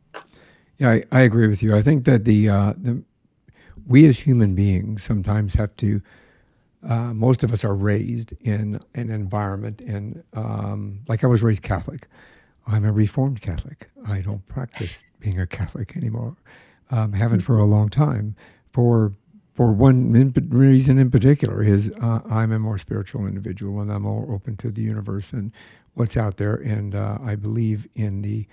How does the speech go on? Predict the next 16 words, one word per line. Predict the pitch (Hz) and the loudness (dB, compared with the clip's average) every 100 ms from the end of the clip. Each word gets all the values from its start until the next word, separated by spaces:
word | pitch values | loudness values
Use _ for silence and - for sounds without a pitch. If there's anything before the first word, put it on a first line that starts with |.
| _ _ _ _ - | _ _ _ _ -8
the | 113 | -4
fact | 117 110 | -4 -4
that | 123 | -4
we | 107 113 | -2 -2
are | 110 | -2
all | - 120 120 - | -4 -2 -2 -4
energy | 104 104 92 101 | -4 -4 -4 -4
that | 104 | -4
are | 101 | -6
connected | - 104 104 107 - 101 | -8 -4 0 -2 -2 -8
within | 104 - 107 | -6 -6 -4
the | 107 | -4
universe, | 104 107 107 104 - | -6 -6 -8 -10 -10
and | 233 101 98 | -8 -6 -6
that, | 104 104 _ 240 208 _ - | -8 -10 _ -20 -20 _ -10
that | 110 | -10